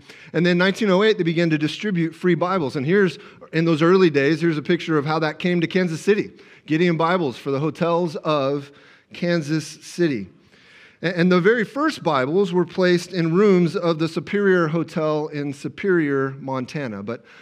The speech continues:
again, slowly they began to make their way all around the country. And so here we are today, and members of the Gideons International, they currently average distribution of over seventy million Bibles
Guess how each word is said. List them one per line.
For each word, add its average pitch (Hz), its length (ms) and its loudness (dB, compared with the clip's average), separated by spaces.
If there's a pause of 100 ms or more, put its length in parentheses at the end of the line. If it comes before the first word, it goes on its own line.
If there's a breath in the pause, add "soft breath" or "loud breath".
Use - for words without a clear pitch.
(120)
again, 131 240 -4
slowly 156 320 -2
they 131 100 0
began 127 260 -2
to 123 60 -4
make 127 220 -4
their 120 100 -6
way 127 320 -4 (440 soft breath)
all 143 280 -4
around 117 520 -4 (340 soft breath)
the 117 100 -6
country. 135 460 -8 (840)
And 123 80 -12
so 156 120 0
here 170 120 4
we 226 100 4
are 185 120 4
today, 147 560 2
and 139 120 -4
members 151 600 -2 (480 soft breath)
of 147 140 -4
the 139 80 0
Gideons 156 360 2
International, 131 720 -4 (380 soft breath)
they 131 100 -4
currently 185 560 -4
average 135 720 -6
distribution 147 640 -4
of 123 140 -4
over 127 220 -4
seventy 180 560 -4
million 165 680 -2
Bibles 117 680 -6